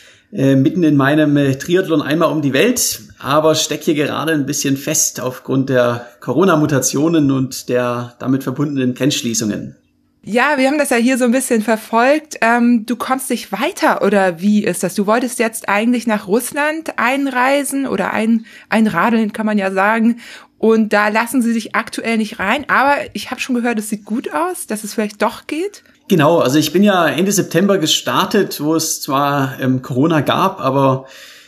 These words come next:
Speaker 1: ähm, die Situation war deutlich besser, als sie aktuell ist. Und, äh, jetzt mit den ganzen Mutationen, ähm, sind praktisch alle Landgrenzen in Asien, äh, zu.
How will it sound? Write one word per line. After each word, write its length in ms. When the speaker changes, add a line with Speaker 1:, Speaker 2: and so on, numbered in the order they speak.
Speaker 1:
ähm, 560
die 80
Situation 420
war 80
deutlich 320
besser, 280
als 180
sie 100
aktuell 400
ist. 480
Und, 500
äh, 180
jetzt 260
mit 80
den 100
ganzen 300
Mutationen, 1000
ähm, 280
sind 420
praktisch 360
alle 180
Landgrenzen 580
in 140
Asien, 680
äh, 140
zu. 380